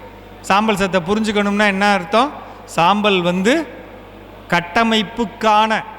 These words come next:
விவசாயத்தோட கட்டமைப்புக்கான சத்து. நான் நிக்கிறேன்னா, என் முதுகு எலும்பு நேரா நிக்கணும் அப்படின்னா, முதுகு எலும்பு நேரா நிக்கணும், என் கை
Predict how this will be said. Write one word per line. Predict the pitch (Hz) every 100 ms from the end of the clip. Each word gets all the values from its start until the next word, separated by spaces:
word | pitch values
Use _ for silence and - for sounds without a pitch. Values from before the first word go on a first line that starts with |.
| -
விவசாயத்தோட | 160 180 214 208 190 202 226 220
கட்டமைப்புக்கான | 170 - 226 220 226 226 220 220 226 185
சத்து. | 170 175 147 - - - - - - -
நான் | 156 165
நிக்கிறேன்னா, | 185 - 240 226 247 240
என் | 185 185
முதுகு | 214 254
எலும்பு | 208 226 233 233
நேரா | 185 202 233 240 220
நிக்கணும் | 185 - 233 220 220
அப்படின்னா, | 170 160 135 143 180 202 196 - - -
முதுகு | 160 196 196
எலும்பு | 196 202 240
நேரா | 180 196 202 175
நிக்கணும், | 151 185 180 180 120 - - -
என் | 147 143
கை | 170